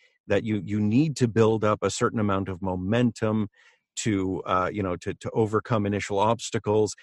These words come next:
And, you know, g-, nothing kills momentum faster than a committee meeting. Um,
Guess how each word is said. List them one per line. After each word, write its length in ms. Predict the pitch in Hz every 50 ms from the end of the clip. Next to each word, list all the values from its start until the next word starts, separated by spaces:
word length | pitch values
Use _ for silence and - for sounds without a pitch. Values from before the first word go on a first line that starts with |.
| _ _ _ _ _ _ _ _ -
And, 520 | 131 123 117 117 110 107 107 107 104 - - -
you 100 | 123 113
know, 320 | 101 98 95 90 92 - - _
g-, 100 | 104 101 104
nothing 380 | 110 110 120 - 113 104 98
kills 520 | - - 139 120 117 110 101 - - - _ _ _ _ _ _
momentum 840 | - - 143 120 107 107 110 113 117 117 - - 117 101 95 92 87
faster 720 | - - 117 104 107 110 104 - - 113 101 92 87 82 - 107
than 240 | 101 104 104 95 92
a 80 | 92 87
committee 360 | - 107 101 117 147 143 117
meeting. 380 | 98 90 82 85 90 90 85 - _ _ _ _ _ _ _ - _
Um, 500 | - 120 110 107 104 104 101 98 98 95